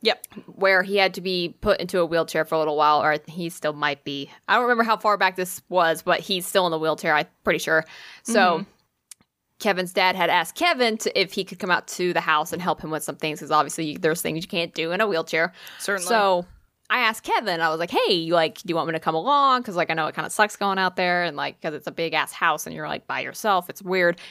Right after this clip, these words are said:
Speaker 2: He's like, "Yeah, like, if you could, that'd be great." So I was like, "Yeah, I'll come along and help. No, not a big deal." So we get up there and we're, we're chit-chatting with his dad, and he's showing us, like, the modifications that he put on the house because of the wheelchair.
Speaker 1: Yeah.
Speaker 2: One of the things that he had to do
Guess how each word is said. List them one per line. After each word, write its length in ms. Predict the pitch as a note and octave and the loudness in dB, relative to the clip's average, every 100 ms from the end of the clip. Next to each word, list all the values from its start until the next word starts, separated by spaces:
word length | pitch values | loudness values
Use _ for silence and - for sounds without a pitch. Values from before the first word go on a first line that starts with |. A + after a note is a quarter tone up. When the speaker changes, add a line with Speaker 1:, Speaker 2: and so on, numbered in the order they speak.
| - | -4
Speaker 2:
He's 100 | C4 | 0
like, 140 | C4+ | 2
"Yeah, 280 | C#4 B3 A3+ | 4 4 4
like, 160 | G#3 | 2
if 60 | G3+ | -2
you 80 | G#3 | -8
could, 120 | G3+ | 0
that'd 140 | F#3 E3 | 2 2
be 60 | |
great." 220 | E3 D4 - | 0 0 0
So 80 | |
I 20 | A#3+ | -4
was 40 | |
like, 120 | C4+ C#5 | 0 2
"Yeah, 80 | - | 2
I'll 80 | |
come 140 | G4+ A#3 | 0 0
along 260 | F3 E3 | 0 0
and 80 | D#3+ | -2
help. 220 | F3+ D#3+ | 0 2
No, 160 | B3+ A#3+ - | 2 -2 -2
not 100 | G#3 | -2
a 40 | |
big 100 | E3+ | -2
deal." 260 | D3+ D#3+ - - _ - | -2 -2 -4 -20 _ -12
So 400 | - C#4 B3 A3+ _ _ _ _ - | -2 2 2 -2 _ _ _ _ -4
we 120 | C4+ | 0
get 100 | C4+ | 2
up 140 | B3 A#3+ | 2 2
there 280 | G#3+ G3+ G3+ - | 0 0 -2 -8
and 340 | - G3 F#3+ F#3 | -2 2 2 2
we're, 80 | G3 - | -2 -2
we're 120 | G3 | -4
chit-chatting 400 | G3 G#3 A3+ - | -2 -6 -4 -2
with 120 | G3 | -2
his 140 | F#3+ F3+ | -4 -2
dad, 300 | F3 E3+ E3 | 0 2 0
and 100 | F3+ | -2
he's 160 | F#3+ | -4
showing 260 | F#3 F#3 F3+ | -2 -2 -2
us, 140 | E3 | -2
like, 100 | F3+ | -4
the 80 | F3+ | -2
modifications 560 | E3+ E3 F3 E3 F3+ F3+ | 0 0 -2 -6 -6 -8
that 100 | D#3+ | -6
he 60 | |
put 220 | D#3+ F3 - | -6 -4 -2
on 160 | D#3+ | -2
the 40 | D#3+ | -2
house 460 | D#3 D3 D3 - - | 0 0 -2 -8 -12
because 180 | D3+ E3+ | -10 -6
of 60 | |
the 80 | F#3+ | -4
wheelchair. 500 | F3 C#3+ - C#3+ D#3+ - _ _ - | -2 -4 -4 -4 -4 -8 _ _ -10
Speaker 1:
Yeah. 240 | A3+ E3+ F3+ _ _ _ - | -6 -4 -6 _ _ _ -4
Speaker 2:
One 180 | G#3+ B3+ | 0 0
of 60 | |
the 80 | D4 | 0
things 340 | D4 A#3 A3+ G#3+ | 0 -2 -2 -2
that 180 | G3 | -2
he 220 | F#3 A3 G#3+ | -2 -6 -2
had 260 | G3+ F#3 | 0 0
to 80 | F#3 | -2
do 340 | F3+ D#3 D3 | -6 -4 -4